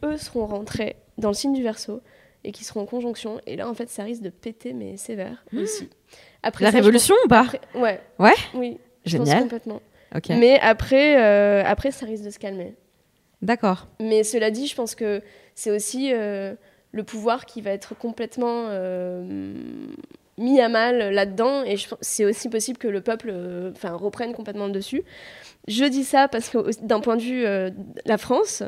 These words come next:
Speaker 1: on a un président qui a, euh, son ascendant qui ouvre à vingt-huit de Capricorne et qui a subi le huit mars, l-, et qui va, qui va subir le dix-huit juillet et le
Speaker 2: De cette année ?
Speaker 1: Pardon ?
Speaker 2: De cette année ?
Speaker 1: Ouais,
Speaker 2: Ouais.
Speaker 1: de cin-, et le cinq décembre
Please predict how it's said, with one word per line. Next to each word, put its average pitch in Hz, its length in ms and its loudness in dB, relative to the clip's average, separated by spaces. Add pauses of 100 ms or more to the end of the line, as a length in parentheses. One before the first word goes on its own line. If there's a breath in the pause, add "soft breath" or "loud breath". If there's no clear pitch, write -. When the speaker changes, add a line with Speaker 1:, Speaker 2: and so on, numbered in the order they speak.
(320 soft breath)
Speaker 1:
on 214 120 0
a 214 60 6
un 208 80 6
président 262 800 2
qui 233 300 -6 (120)
a, 214 260 2 (100)
euh, 185 120 -4
son 214 200 -4
ascendant 240 380 2
qui 247 120 -6
ouvre 208 160 -2
à 190 80 4
vingt-huit 233 340 -2
de 226 140 -2
Capricorne 214 680 -4 (440 soft breath)
et - 80 -10
qui 240 200 0
a 226 80 6
subi 254 560 -2 (520)
le 269 180 0
huit 269 180 2
mars, 240 560 -4 (320)
l-, 226 240 -4
et - 80 -10
qui - 120 -6
va, 226 80 2 (240)
qui - 240 -12
va 220 100 -2
subir 254 400 -2
le 208 120 -2
dix-huit 262 420 0
juillet 233 380 0 (200)
et 240 300 0
le 185 640 -6 (420 soft breath)
Speaker 2:
De 208 80 -4
cette 214 160 -4
année ? 208 220 -2 (720)
Speaker 1:
Pardon ? 220 300 -2
Speaker 2:
De 196 80 -2
cette 226 200 -4
année ? 208 160 -2
Speaker 1:
Ouais, 226 340 4
Speaker 2:
Ouais. 185 140 -2
Speaker 1:
de 226 80 -6
cin-, 233 180 -4
et 220 140 4
le 214 100 0
cinq 302 300 -2
décembre 240 560 -2